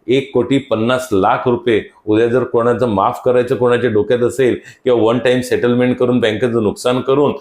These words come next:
त्यात सूट द्यायची असेल तर ते होणार नाही.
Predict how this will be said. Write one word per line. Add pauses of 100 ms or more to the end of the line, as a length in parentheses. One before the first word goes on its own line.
(180)
त्यात
सूट
द्यायची
असेल
तर
ते
होणार
नाही.